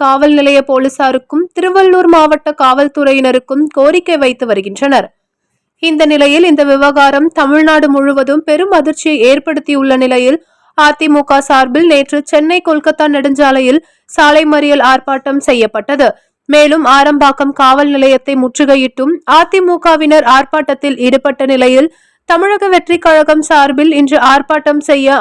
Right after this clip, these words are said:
அனுமதி கேட்கப்பட்டிருந்த நிலையில், ஆர்ப்பாட்டத்திற்கு காவல்துறையினர் அனுமதி மறுத்துள்ளனர். இதனையடுத்து, ஒன்பது நாட்களாகியும் பாலியல் வன்கொடுமை குற்றவாளியை கைது செய்யாததை கண்டித்து, ஆரம்பாக்கம் காவல் நிலையத்தில் கோரிக்கை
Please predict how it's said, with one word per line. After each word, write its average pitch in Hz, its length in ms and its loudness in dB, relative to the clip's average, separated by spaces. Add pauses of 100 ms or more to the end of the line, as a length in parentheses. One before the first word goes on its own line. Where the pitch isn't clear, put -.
அனுமதி 311 320 2
கேட்கப்பட்டிருந்த 269 800 -2
நிலையில், 262 400 0 (380)
ஆர்ப்பாட்டத்திற்கு 285 840 -2
காவல்துறையினர் 277 1040 2
அனுமதி 330 340 0
மறுத்துள்ளனர். 233 720 0 (1400)
இதனையடுத்து, 294 600 2 (120)
ஒன்பது 285 300 0
நாட்களாகியும் 262 840 0
பாலியல் 285 420 0
வன்கொடுமை 269 520 0
குற்றவாளியை 269 680 0 (140)
கைது 294 320 0
செய்யாததை 302 480 2 (100)
கண்டித்து, 269 420 -2 (440)
ஆரம்பாக்கம் 294 720 2
காவல் 277 340 2
நிலையத்தில் 277 540 0
கோரிக்கை 294 380 -2